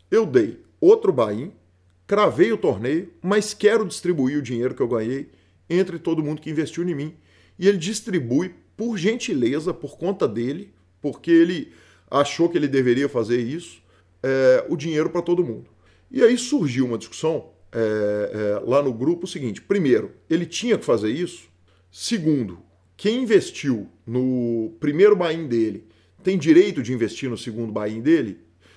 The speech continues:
é, de, de, de, de, de ganhar dinheiro no segundo buy-in dele. Terceiro, a gente tem casos de jogador que dá quatro tiros, cinco tiros, dez tiros no campeonato.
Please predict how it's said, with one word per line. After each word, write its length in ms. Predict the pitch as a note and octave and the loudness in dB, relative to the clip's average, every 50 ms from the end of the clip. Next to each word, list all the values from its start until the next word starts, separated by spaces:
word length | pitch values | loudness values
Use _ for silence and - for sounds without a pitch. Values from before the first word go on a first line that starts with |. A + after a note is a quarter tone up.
| _ _ - | _ _ -6
é, 240 | - A#2 A2+ A2+ A2 | -2 0 2 2 2
de, 160 | A2+ G#2+ B2 A2 | 0 0 -2 0
de, 160 | G2+ A#2+ A#2 | 0 -2 -2
de, 160 | G#2+ A2+ A2+ | 0 -2 -4
de, 180 | G#2 G#2+ A2+ G#2+ | -4 -4 -6 -4
de 120 | G#2+ A2+ | -4 -2
ganhar 280 | G#2+ A#2 A2+ A#2 B2 B2+ | 0 0 2 2 2 2
dinheiro 500 | A#2 A2 A2 G#2+ A2+ A2 A2 G#2+ F#2 - - _ _ | 0 -2 -2 2 2 2 2 0 -4 -8 -14 _ _
no 160 | - A2 C3+ C3 | -8 -6 -4 -4
segundo 360 | C3 - C3 A#2+ C3 C3 A#2+ | -4 -4 -4 -4 -4 -4 -2
buy-in 280 | A2+ A#2 A2 A2+ A#2 A#2+ | -2 -2 -2 -2 -4 2
dele. 400 | C3+ E3 F3 D3+ A#2+ G2+ - - _ _ _ _ _ _ _ _ _ _ | 4 4 4 4 2 -2 -10 -16 _ _ _ _ _ _ _ _ _ _
Terceiro, 500 | - G#3 G#3 - - - E3 D#3 B2+ G#2+ | 4 4 4 4 2 0 2 2 2 0
a 40 | A2 | -2
gente 260 | A2+ E3 G3 F#3+ - | -4 -4 -6 -4 -4
tem 120 | - A3 G3+ | -4 -2 0
casos 260 | G#3 G#3+ G#3 G#3 F3+ | 2 2 2 2 0
de 80 | F3 F#3 | 0 0
jogador 420 | E3+ G3 E3 D3 C3+ D#3+ F#3 F3+ | 0 2 2 2 2 0 0 -2
que 60 | - | -2
dá 120 | D#3 E3 D3+ | -4 -4 -2
quatro 340 | - - E3 D#3+ D#3+ - | -2 -2 -2 -2 -2 -6
tiros, 360 | - - D#3 D#3+ D3+ B2 - - | -10 -6 -4 -2 -2 -2 -4 -8
cinco 200 | - D3 C#3 - | -12 -12 -12 -14
tiros, 300 | - C#3 D3 C#3+ C3 B2 | -12 -10 -10 -8 -2 2
dez 220 | C#3+ D3+ C#3+ C#3+ | 2 2 2 0
tiros 280 | - - C#3+ D3 C#3+ C#3 | -4 -6 -6 -4 -4 -6
no 80 | C#3+ | -4
campeonato. 540 | - C#3+ C3 D3+ D3+ C#3 B2 A2+ G2+ - - | -4 -2 -2 -2 -2 -2 -4 -6 -8 -10 -14